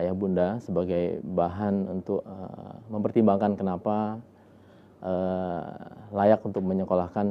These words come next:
eh, putra-putrinya ke Al-Wafi Islamic Boarding School. Jadi yang pertama, kita mengingat bahwa, eh, sekolah kita adalah sekolah pesantren. Jadi kehidupan pesantren itu kan dua puluh empat jam ya, Ustaz, ya.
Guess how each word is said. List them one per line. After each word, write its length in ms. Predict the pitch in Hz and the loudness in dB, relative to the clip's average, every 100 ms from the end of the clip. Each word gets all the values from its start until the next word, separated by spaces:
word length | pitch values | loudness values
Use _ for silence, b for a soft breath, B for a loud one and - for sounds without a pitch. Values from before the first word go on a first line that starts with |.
| 101 | -2
eh, 340 | 87 90 90 101 104 113 - | -6 -8 -10 -14 -16 -18 -14
putra-putrinya 640 | - 107 92 101 95 98 98 | -8 -4 -2 -2 0 2 2
ke 160 | - | 0
Al-Wafi 560 | 82 85 82 - 104 92 104 - - - - b b b b | 0 2 0 -2 -4 -4 -8 -20 -20 -20 -20 b b b b
Islamic 320 | - 95 90 - | -6 0 0 0
Boarding 240 | 90 90 | 0 0
School. 400 | 90 - 85 82 95 - | -4 -2 -2 -2 -12 -14
Jadi 160 | - 95 | 0 4
yang 140 | 104 | 4
pertama, 680 | 92 95 95 98 113 117 120 - - - | 4 0 0 2 2 2 -2 -8 -20 -20
kita 240 | - 113 135 | -6 2 4
mengingat 320 | 127 110 120 104 | 6 4 4 4
bahwa, 400 | 98 117 120 - - - - b b b b - | 4 4 4 0 -16 -20 -20 b b b b -2
eh, 320 | 98 98 98 95 | 6 8 8 4
sekolah 320 | - 107 107 | 6 6 8
kita 160 | 120 | 8
adalah 80 | 120 | 8
sekolah 240 | - 104 98 | 6 0 0
pesantren. 720 | - 104 92 92 95 87 92 92 | -2 -4 -2 -4 -6 -6 -8 -10
Jadi 320 | - 95 107 104 - - - - - - | -2 2 2 0 -6 -20 -20 -18 -18 2
kehidupan 400 | 107 107 107 107 | 4 6 6 4
pesantren 420 | 107 113 110 113 113 | 4 2 4 4 4
itu 20 | 120 | 4
kan 100 | 123 | 6
dua 140 | 107 | 6
puluh 140 | 104 98 | 4 2
empat 240 | 98 101 | 2 2
jam 160 | 98 90 | 0 0
ya, 60 | |
Ustaz, 180 | 85 85 | -6 -8
ya. 140 | 90 | -8